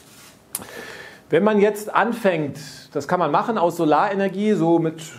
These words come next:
Wasserstoffelektrolyse und dann noch ein bisschen andere Chemie, kann man also so ein, äh, Benzinderivat herstellen. Da haben Sie aber Verluste dabei, dann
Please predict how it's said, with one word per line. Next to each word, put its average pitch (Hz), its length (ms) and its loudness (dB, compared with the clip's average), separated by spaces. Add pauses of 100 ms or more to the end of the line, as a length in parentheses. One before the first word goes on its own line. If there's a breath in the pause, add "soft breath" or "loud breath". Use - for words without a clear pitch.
(160)
Wasserstoffelektrolyse 143 1300 0
und 143 120 2
dann 143 100 2
noch 151 100 -2
ein 139 60 -8
bisschen 139 180 -6
andere 156 240 -2
Chemie, 156 400 0
kann 143 140 -4
man 135 120 0
also 131 200 -2
so 127 100 -4
ein, 127 280 -4
äh, 120 220 2 (260)
Benzinderivat 127 840 0
herstellen. 202 580 2 (520 loud breath)
Da 143 100 0
haben 170 120 0
Sie 170 100 4
aber 151 160 2
Verluste 165 380 -2
dabei, 175 340 2
dann 156 160 0